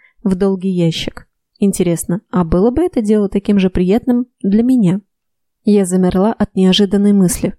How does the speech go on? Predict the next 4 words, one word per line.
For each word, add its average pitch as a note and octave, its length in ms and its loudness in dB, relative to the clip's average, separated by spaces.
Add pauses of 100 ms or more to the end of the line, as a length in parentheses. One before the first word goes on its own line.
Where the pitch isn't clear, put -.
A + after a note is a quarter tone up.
почувствовав F3 680 -2
укол G3 300 0
жадного F3+ 420 0
любопытства, F#3 800 -2